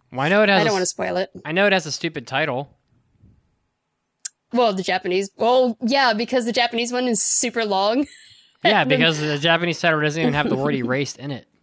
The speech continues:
Speaker 2: What is the translation of Boku Dake ga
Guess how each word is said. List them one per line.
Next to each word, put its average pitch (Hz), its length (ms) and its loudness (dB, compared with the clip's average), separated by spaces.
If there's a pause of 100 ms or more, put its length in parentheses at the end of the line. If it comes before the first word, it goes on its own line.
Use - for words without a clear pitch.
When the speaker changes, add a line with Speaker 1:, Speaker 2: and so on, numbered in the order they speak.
(480)
Speaker 2:
What 277 280 2
is 381 400 2
the 285 480 -2
translation 214 680 -2 (120)
of 196 160 0
Boku 233 540 0
Dake 214 440 0
ga 196 360 0